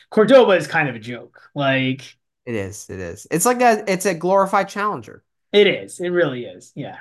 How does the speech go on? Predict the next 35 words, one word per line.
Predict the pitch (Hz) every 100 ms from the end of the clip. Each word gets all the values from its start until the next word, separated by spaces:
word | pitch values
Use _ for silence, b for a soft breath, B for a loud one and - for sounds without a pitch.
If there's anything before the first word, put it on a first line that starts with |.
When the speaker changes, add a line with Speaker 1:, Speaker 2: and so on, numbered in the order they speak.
| - _ b b
Speaker 1:
Which | 277
is | 285
why | 359
it's | 349
my | 311
favorite | - 403 294 185
tournament, | 311 240 139
because, | 131 190 214
like, | 226 214 - - _ _
like, | 220
only | 302 285 339 330
at | -
Cordoba | 269 202 220 214 190
can, | 202
like, | 185 175 - _ _ _ _ _ _
you | 196
know, | 190 160 147
Facundo | - 214 254 254 233
Bagnis | 202 180 196 175 135 - - _ _ _
and | 196 190 185 156
Darderi | 196 190 165 170 170 147
be | 147
in | 139
the | 131
finals. | 165 139 107 95 98
Speaker 2:
I |
know. | 98 95 87 101
Speaker 1:
Like, | 170 156
two | - 190
true | - 226 156
challenger | 202 165 160 139
guys. | 131 120 117 120
Like | 160 151 151 147 147 _ _ _ _ _ _ _
Speaker 2:
True. | 113 104 101 104 _ _ _ _ _ _ _ _ _ _ _ 120 127 _ _ _ _ _ _ -
Yeah. | -